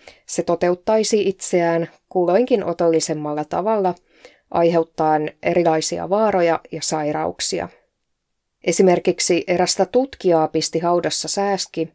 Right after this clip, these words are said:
joka tartutti häneen trooppisen taudin, ja näiden spekulaatioiden mukaan sopiva taudinkantajasääski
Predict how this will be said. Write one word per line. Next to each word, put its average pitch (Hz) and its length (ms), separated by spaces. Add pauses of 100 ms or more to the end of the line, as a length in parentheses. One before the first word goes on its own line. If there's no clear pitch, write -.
(100)
joka 170 220
tartutti 180 520
häneen 202 300
trooppisen 175 640
taudin, 180 580
ja 160 400
näiden 160 280
spekulaatioiden 160 1000
mukaan 165 640
sopiva 175 480
taudinkantajasääski 160 1400